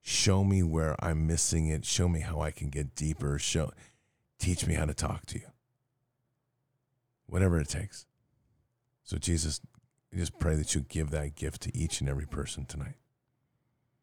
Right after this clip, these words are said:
Thank you. Truly. Thank you, Father. Thank you, Christ, for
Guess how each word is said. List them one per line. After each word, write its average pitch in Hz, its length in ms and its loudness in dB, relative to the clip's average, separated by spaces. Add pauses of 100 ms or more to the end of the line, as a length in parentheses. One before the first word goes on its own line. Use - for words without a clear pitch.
(1300)
Thank 78 280 -2
you. 101 140 -8 (760)
Truly. 73 380 -2 (100)
Thank 80 240 -4
you, 78 60 -4
Father. - 320 -2
Thank - 280 -4
you, - 60 -6
Christ, - 400 -8
for 71 200 -8